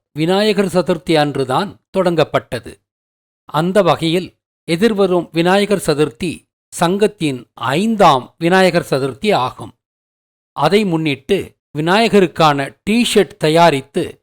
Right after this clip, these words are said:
வெளியிட முனைந்துள்ளோம். இப்போது நீங்கள் காண்பது அந்த டி ஷர்ட்டின் இரண்டு பக்கங்களின் வடிவங்கள்தான். இதன் விலை அஞ்சல் செலவோடு முன்னூற்றி ஐம்பது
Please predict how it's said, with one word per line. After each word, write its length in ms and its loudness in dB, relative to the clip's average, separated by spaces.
வெளியிட 440 2
முனைந்துள்ளோம். 720 -2
இப்போது 480 2
நீங்கள் 360 0
காண்பது 540 0
அந்த 180 0
டி 180 0
ஷர்ட்டின் 500 0
இரண்டு 440 0
பக்கங்களின் 720 0
வடிவங்கள்தான். 800 -2
இதன் 300 0
விலை 240 2
அஞ்சல் 480 2
செலவோடு 500 2
முன்னூற்றி 500 -2
ஐம்பது 420 0